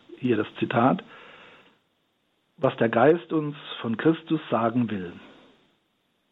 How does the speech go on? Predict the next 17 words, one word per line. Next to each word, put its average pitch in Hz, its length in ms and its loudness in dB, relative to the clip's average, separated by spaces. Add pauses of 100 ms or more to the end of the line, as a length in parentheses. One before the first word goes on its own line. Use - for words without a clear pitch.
(1300)
Und 117 260 2
es - 220 -6
wird 104 140 2
weiter 139 260 6
ausgeführt 170 460 4
in 147 80 -2
dieser 135 500 0
Katechismus 139 600 -4
Nummer 139 280 4
siebenhundertzwei. 127 880 4 (1200)
Unter 135 240 0
Propheten 151 640 4
versteht 156 600 2
der 131 100 0
Glaube 135 280 2
der 151 120 4
Kirche 151 560 2